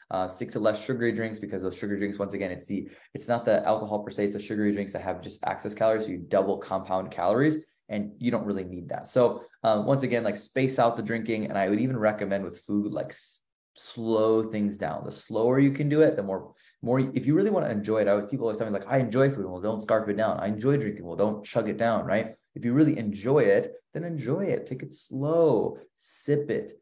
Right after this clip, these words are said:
put it down for a second, think about the taste, process it. This is actually really cool 'cause it builds a better mind to stomach connection. And I'd highly recommend that you do this with, not only with food, but also drinking. So drinking, once again, just space it out. Maybe you do a drink every,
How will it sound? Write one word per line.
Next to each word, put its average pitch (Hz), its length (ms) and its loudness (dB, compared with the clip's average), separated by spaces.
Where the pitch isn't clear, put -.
put 120 160 -2
it 107 120 -4
down 127 360 2
for 107 120 -2
a 95 40 0
second, - 500 -8
think 123 200 -8
about 127 240 0
the 135 80 -6
taste, - 400 -4
process 117 580 0
it. 147 120 -8
This 123 160 -8
is 180 80 -2
actually 180 240 0
really 131 200 0
cool 135 220 0
'cause 120 120 -6
it 104 100 -2
builds 110 180 2
a 104 40 -2
better 104 200 2
mind 95 280 -2
to - 60 -12
stomach 101 280 -6
connection. 143 480 0
And 113 100 0
I'd 107 100 4
highly 107 200 4
recommend 101 420 0
that - 80 -6
you 101 80 -4
do 101 120 0
this 98 140 -2
with, - 100 -10
not 98 140 2
only 98 120 -2
with 90 160 -8
food, 180 220 4
but 107 80 4
also 98 220 2
drinking. - 340 -10
So 107 120 -4
drinking, 151 300 0
once 139 180 2
again, 131 220 2
just 117 140 -6
space 127 240 0
it 117 80 4
out. 113 300 6
Maybe 113 180 -2
you 110 60 2
do 110 100 2
a 107 40 2
drink 104 240 0
every, 101 380 2